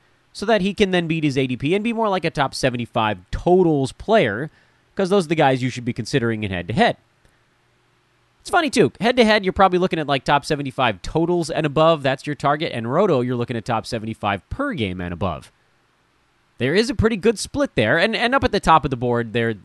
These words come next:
that's where things overlap. You want your first few round picks to play in a ton of ball games, regardless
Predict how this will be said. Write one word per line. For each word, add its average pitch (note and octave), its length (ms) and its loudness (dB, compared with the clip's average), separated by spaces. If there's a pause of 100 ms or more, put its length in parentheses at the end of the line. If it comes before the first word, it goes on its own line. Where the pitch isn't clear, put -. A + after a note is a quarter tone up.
that's C3 300 -2
where A#2+ 80 -2
things A2 240 -6
overlap. F2 480 -8
You G#2 80 -8
want A#2 180 -4
your G#2+ 160 -6 (520)
first D#3+ 300 -2
few D3 140 -2
round A2+ 300 -2
picks A2 220 -8
to G#2 80 -10
play G#2 160 -4
in F2+ 80 -6
a F2 40 -8
ton F2 160 -8
of E2 60 -12
ball E2+ 180 -6
games, E2+ 260 -8
regardless G#3 600 0